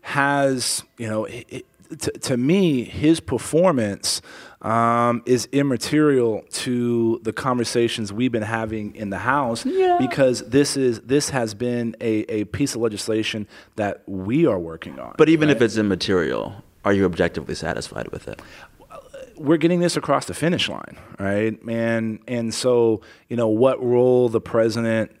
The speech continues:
Speaker 1: may or may not have played in that, I don't have an opinion, because I know that, you know,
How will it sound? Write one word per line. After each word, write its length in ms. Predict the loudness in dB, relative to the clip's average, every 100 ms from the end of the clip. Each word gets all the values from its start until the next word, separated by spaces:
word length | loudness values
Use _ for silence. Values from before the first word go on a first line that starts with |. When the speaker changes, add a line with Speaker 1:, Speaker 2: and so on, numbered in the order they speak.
| _ -6
Speaker 1:
may 420 | 2 4 6 6
or 100 | 4
may 220 | 2 0
not 300 | 0 0 0
have 240 | 0 -4 -6
played 340 | -2 0 2
in 120 | 0
that, 500 | -2 0 -2 -4 -10 -12 -20 -20 -10
I 100 | -4
don't 120 | -2
have 220 | 0 0 0
an 80 |
opinion, 460 | -2 0 2 2 0
because 460 | -2 0 2 2 0
I 220 | 0 0
know 340 | 2 0 2 2
that, 380 | 2 0 -2 -4 -20 -20 -8
you 100 | -2
know, 180 | -2